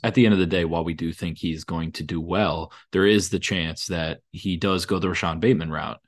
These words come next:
And I think he's a great buy for the value he's at right now, but absolutely not for a first round pick. My guy, super producer,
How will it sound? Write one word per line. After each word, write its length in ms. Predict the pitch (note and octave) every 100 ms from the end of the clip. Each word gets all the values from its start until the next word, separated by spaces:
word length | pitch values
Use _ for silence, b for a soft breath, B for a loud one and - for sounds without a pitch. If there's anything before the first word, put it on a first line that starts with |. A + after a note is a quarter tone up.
| B B -
And 80 | F#2+
I 60 |
think 180 | F#2 B2+
he's 140 | A#2
a 60 | G2+
great 340 | E2+ G#2 F#2+
buy 300 | - F2+ F#2
for 120 | F2 F#2+
the 80 |
value 340 | F2 F2+ F#2 F2+
he's 180 | F#2 F2+
at 180 | F2+
right 180 | F2+ F2
now, 160 | E2+ D#2+
but 260 | F2 E2 - _ _ -
absolutely 580 | G2 G2 G2 F#2 F2 E2+
not 240 | D#2+ D#2
for 120 | D#2+
a 40 | D2+
first 260 | D#2+ D#2
round 200 | D#2+ D#2
pick. 340 | E2 D#2+ - - _ B B B B -
My 300 | F#2+ G2+ C#3
guy, 320 | A#2 E2+ E2
super 300 | - G#2 F2+
producer, 680 | - F2 E2 - E2 D2+